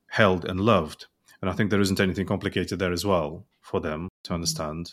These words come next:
Speaker 1: you know?
Speaker 2: Mm-hmm.
Speaker 1: So, uh, I always think that there is, that there needs to be a balance between, yeah, of course, you know, there's, there's, there's a part of it that you, technique is important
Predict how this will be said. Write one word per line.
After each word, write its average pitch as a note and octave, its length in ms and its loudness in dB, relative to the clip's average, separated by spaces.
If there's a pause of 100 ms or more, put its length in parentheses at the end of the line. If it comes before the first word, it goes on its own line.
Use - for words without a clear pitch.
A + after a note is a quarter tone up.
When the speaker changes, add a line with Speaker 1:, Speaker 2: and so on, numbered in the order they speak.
(120)
Speaker 1:
you F2+ 100 -8
know? G2 200 -8 (120)
Speaker 2:
Mm-hmm. F3 380 -2
Speaker 1:
So, G#2 680 4 (500)
uh, G#2 280 -4 (760)
I A2+ 100 2
always A#2+ 300 4
think A2 160 0
that G#2+ 80 0
there G2+ 140 2
is, G2+ 140 2
that G#2 120 -6
there G#2+ 80 4
needs A2 120 2
to G#2+ 60 -4
be G2+ 100 2
a - 20 -2
balance F#2 360 6
between, F#2+ 260 -4
yeah, G#2 160 2
of D#2 100 -8
course, - 260 -2
you F2+ 80 -4
know, D#2+ 100 -6
there's, - 180 -8
there's, D#2 200 -8
there's F2 160 -6
a F2 40 -6
part G2 240 4
of F2 100 -4
it E2+ 80 0
that E2+ 200 -2 (1700)
you, F#2+ 500 -2 (720)
technique - 340 -2
is F2 100 -4
important F#2 680 -2